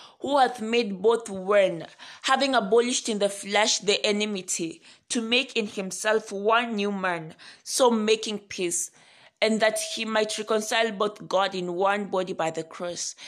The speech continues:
and came and preached peace to you, which were afar off, and to them that were near.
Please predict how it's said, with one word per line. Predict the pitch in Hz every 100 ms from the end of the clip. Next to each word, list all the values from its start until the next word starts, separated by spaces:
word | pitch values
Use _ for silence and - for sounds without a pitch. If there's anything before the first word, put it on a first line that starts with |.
| - - -
and | 208 214 208
came | 262 247 247
and | 208 -
preached | 208 208 - - -
peace | 208 214
to | - 185
you, | 180 170 170 - - -
which | - 190 247 254
were | 208 170
afar | 180 - - 196 -
off, | 165 170 -
and | 196
to | 190 190
them | 170 202 214
that | 185 175 -
were | 170 156
near. | 160 165 170 165 151